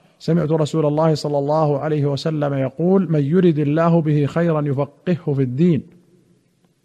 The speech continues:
وإنما أنا قاسم والله يعطي.'" ولمسلم عن عبد الله بن عامر قال: "سمعت معاوية يقول: 'إياكم والأحاديث إلا حديثا كان في عهد عمر، فإن عمر كان يخيف الناس في الله.'" وذكر نحوه.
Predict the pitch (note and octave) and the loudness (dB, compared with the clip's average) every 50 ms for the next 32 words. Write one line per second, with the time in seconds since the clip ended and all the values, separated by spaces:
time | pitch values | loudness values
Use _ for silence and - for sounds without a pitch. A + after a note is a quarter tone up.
0 | _ _ - - C3+ E3 F3+ E3+ E3+ E3+ E3+ E3 E3 F3 F3 D#3+ D#3+ D3+ C#3 D#3+ | _ _ -10 -6 -4 -2 -2 0 0 0 0 0 0 0 0 0 0 0 0 0
1 | E3 E3 E3 D#3+ D#3 C#3+ - - F3 E3+ D#3+ E3 D3+ D3+ E3 E3+ E3 D#3+ C#3 C#3+ | 0 2 2 2 0 -2 0 0 0 0 0 0 -2 -2 0 2 2 2 2 2
2 | C#3+ C#3 B2 A#2+ - A2+ - - - _ _ _ _ _ _ _ _ _ _ _ | 0 0 -2 -4 -8 -12 -16 -16 -20 _ _ _ _ _ _ _ _ _ _ _
3 | _ _ _ _ _ _ _ _ - A2+ A2+ D3 E3+ E3+ E3 E3+ E3 D#3+ D#3 D3 | _ _ _ _ _ _ _ _ -8 -6 -2 0 0 0 0 -2 -2 -2 -2 -2
4 | C#3+ D3+ D3+ D3+ D#3+ C#3+ C3+ D3+ D#3 D#3 D3+ C#3+ C#3+ C#3+ - - D#3+ E3 E3+ F3+ | -2 -4 -4 -6 -6 -4 -4 -2 -2 -2 -2 -2 -2 -4 -4 -2 -2 0 0 0
5 | F#3+ F#3 - - _ _ _ _ _ _ _ _ _ - D3+ E3 E3 D3 - E3 | -2 -4 -8 -14 _ _ _ _ _ _ _ _ _ -4 -2 -2 -2 0 0 -2
6 | E3+ D#3 C#3 D#3+ D#3 D3+ C#3+ D3+ D#3 D3+ D#3+ E3 D#3+ D3+ C#3+ - C#3 C#3 C#3+ D3 | -2 -2 -2 -4 -4 -2 -2 -2 0 0 0 0 0 0 0 -2 -2 -2 -2 -2
7 | D3 - E3+ F3+ F#3 F#3 D#3+ D#3+ C#3+ C#3+ E3 F3 F3+ F3+ E3+ E3 - D#3+ D#3+ D#3+ | -2 -2 0 0 0 0 0 -2 -2 0 0 2 2 2 0 0 0 -2 -2 -2
8 | D#3 D#3+ C3 D#3 D#3 D#3 D3+ F#3 F#3+ E3+ B2+ - - - _ _ _ _ _ _ | -2 -2 -2 0 0 0 2 2 2 2 0 -2 -6 -16 _ _ _ _ _ _
9 | _ _ _ _ - F#3 G3+ F#3+ F3+ D3+ E3 E3 E3 F#3+ F3 F3+ E3 E3 F3+ F3+ | _ _ _ _ -4 -2 0 2 2 2 0 0 0 0 0 0 0 0 0 -2
10 | F#3 F#3 F3 E3 F3+ D#3+ F3 F3 D#3+ D3+ D3+ D3+ C#3+ A#2+ G#2 - - - C#3 D#3 | 0 0 -2 -2 -2 0 0 0 0 0 0 -2 -2 -4 -6 -8 -8 -4 -2 0
11 | E3+ E3+ D#3+ D3+ E3+ F3+ F3 E3 E3 E3 - - E3+ E3+ E3+ E3+ D#3+ D#3 D#3 C#3+ | 0 0 0 0 2 2 2 2 0 -2 -4 -4 -2 0 0 0 0 0 -2 0
12 | - F3 E3+ D3 D#3+ D#3+ D#3 D#3 C#3+ - - C3+ C#3 C3 B2+ A#2 - - _ _ | 0 0 0 0 0 -2 -2 -2 -2 -4 -4 -4 -2 -2 -4 -4 -6 -10 _ _
13 | _ _ _ _ _ _ _ _ _ _ _ _ C3+ C#3+ D#3+ F#3 F3 - D#3 C#3+ | _ _ _ _ _ _ _ _ _ _ _ _ -4 0 0 2 2 2 0 0
14 | C#3+ C#3 D#3+ - - E2+ | 0 -2 -4 -6 -12 -16